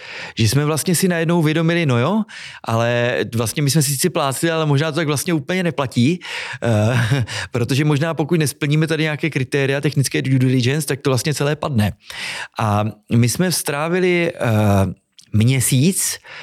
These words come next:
v Boloni, eh, kde jsme, kde jsme test-, kde vlastně oni testovali náš software a proběhlo tam nějakých víc, vím, že víc než pět set různých testů a, eh, srovnával se náš software právě s konkurencí.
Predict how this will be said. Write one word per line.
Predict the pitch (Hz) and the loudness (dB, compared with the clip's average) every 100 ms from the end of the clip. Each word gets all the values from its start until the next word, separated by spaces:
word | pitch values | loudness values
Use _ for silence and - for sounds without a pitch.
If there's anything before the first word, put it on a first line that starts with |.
| - | -6
v | - | 0
Boloni, | 101 123 123 117 110 185 196 - - - - | 2 4 4 4 4 2 -2 -6 -14 -14 -4
eh, | 117 113 110 | 0 2 2
kde | 101 123 | 0 -2
jsme, | 117 160 165 160 156 | 0 0 0 0 -2
kde | 117 127 | 0 0
jsme | 117 165 | 2 0
test-, | 160 - 127 - - - | 0 -2 -2 -4 -2 0
kde | 117 | 2
vlastně | 135 135 170 | 0 -2 0
oni | 170 | 0
testovali | 151 123 165 147 151 | 0 0 0 0 0
náš | 151 170 | -2 0
software | 139 - 117 107 110 165 - - - - - | -2 0 0 2 0 -4 -10 -14 -14 -14 -6
a | 104 | -4
proběhlo | - 120 143 151 | -2 0 2 0
tam | 151 156 | 0 0
nějakých | 156 147 147 156 127 | 0 0 -2 0 2
víc, | 123 - | 0 0
vím, | 120 143 165 | 0 2 4
že | 143 156 | 2 2
víc | 127 - - | 0 -2 0
než | 165 | -2
pět | - - 135 113 | -2 -4 -2 0
set | 175 165 | -2 0
různých | 147 127 180 | 0 2 0
testů | 151 - 120 104 131 170 - - - - 139 - - | 0 0 0 2 2 0 -6 -18 -14 -12 -12 -8 -2
a, | 110 107 110 117 | 0 2 0 -2
eh, | 104 113 104 | -2 0 0
srovnával | - 139 151 156 160 | 0 0 0 0 0
se | 147 | 0
náš | 143 147 139 | 0 0 0
software | 139 - 147 | -2 -2 -4
právě | 147 131 131 143 143 147 123 | -4 -4 -2 0 0 0 0
s | 92 | 0
konkurencí. | - 117 110 110 98 113 139 208 | 0 0 2 0 2 2 2 0